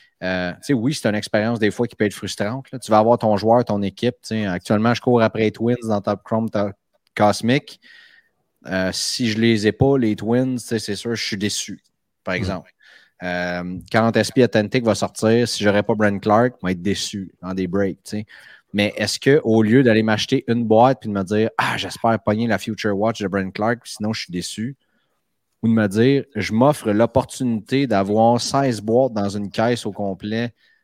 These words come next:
Speaker 1: juste les cartes des Kings, de
Speaker 2: Mm.
Speaker 1: ce fait, de Brent Clark », tu sais, peut-être que à ce moment-là, de, de mon objectif à moi de collectionneur, c'est peut-être plus intéressant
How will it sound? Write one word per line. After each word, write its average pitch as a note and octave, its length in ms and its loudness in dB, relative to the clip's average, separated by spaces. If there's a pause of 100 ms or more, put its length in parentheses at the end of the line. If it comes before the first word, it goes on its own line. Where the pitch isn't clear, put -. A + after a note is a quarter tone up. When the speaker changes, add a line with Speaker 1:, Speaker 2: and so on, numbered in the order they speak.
(200)
Speaker 1:
juste - 720 -2 (400)
les G#2 160 -2
cartes A#2 240 0
des G#2 140 0
Kings, D3 540 -6 (200)
de G2+ 80 -4
Speaker 2:
Mm. G#2+ 60 2
Speaker 1:
ce G#2+ 160 4
fait, A#2+ 360 -4
de G#2 60 0
Brent G2+ 260 -2
Clark », B2 360 -2 (500)
tu - 140 -4
sais, - 160 -4 (840)
peut-être A2 300 0
que G#2+ 320 0 (800)
à G2+ 100 -8
ce - 120 -12
moment-là, A2 340 0
de, G2+ 400 -4
de F#2+ 160 -4
mon G#2 300 0
objectif A#2+ 480 0
à G2+ 80 0
moi A2 160 0
de - 60 -8
collectionneur, G2 720 -2 (520)
c'est - 160 -6
peut-être G#2 220 -6
plus G2 520 -14 (220)
intéressant G2 560 -6